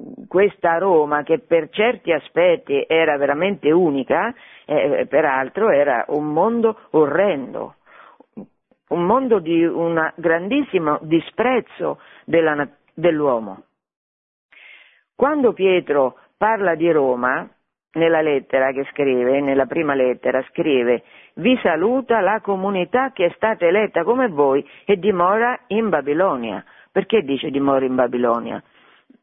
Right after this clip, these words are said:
Marta Sordi, che è una grande storica dell'età romana, scrive che, eh, Pietro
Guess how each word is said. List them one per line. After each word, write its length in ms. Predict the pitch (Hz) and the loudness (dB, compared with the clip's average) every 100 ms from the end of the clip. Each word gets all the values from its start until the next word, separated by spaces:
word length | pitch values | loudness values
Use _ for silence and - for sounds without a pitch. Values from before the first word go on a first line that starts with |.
| _ _ _ _ | _ _ _ _
Marta 340 | 147 147 - | -6 -4 -4
Sordi, 420 | 165 156 165 160 135 | 0 2 2 0 2
che 120 | 135 | 2
è 40 | |
una 240 | 127 120 120 | 0 -2 0
grande 420 | 127 131 127 120 | 0 0 -4 -6
storica 580 | - 127 127 120 120 113 - - - | -2 0 0 -2 -2 -4 -10 -20 -16
dell'età 460 | - 127 123 117 127 | -2 0 0 0 -2
romana, 600 | 139 143 127 123 135 160 - _ _ _ _ - - | -2 -2 -2 0 -2 -4 -10 _ _ _ _ -20 -6
scrive 520 | 170 170 147 151 - - | 0 4 4 2 0 -4
che, 320 | 147 151 - | 2 2 2
eh, 420 | - 139 135 135 - - _ _ _ _ _ _ _ _ | 0 2 4 2 -2 -10 _ _ _ _ _ _ _ _
Pietro 540 | - 156 151 135 - | 0 0 2 0 -2